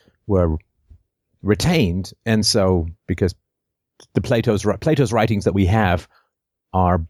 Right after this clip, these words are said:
better stories, better told, better written than Aristotle's cobbled together from a bunch of student notes and stuff like that, i-, they've had disproportionate influence on the mind. But,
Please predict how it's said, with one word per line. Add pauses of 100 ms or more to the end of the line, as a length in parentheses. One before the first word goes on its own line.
(120)
better
stories,
better
told,
better
written (400)
than
Aristotle's (140)
cobbled
together
from
a
bunch
of
student
notes
and
stuff
like
that, (640)
i-, (140)
they've
had
disproportionate
influence
on
the
mind.
But,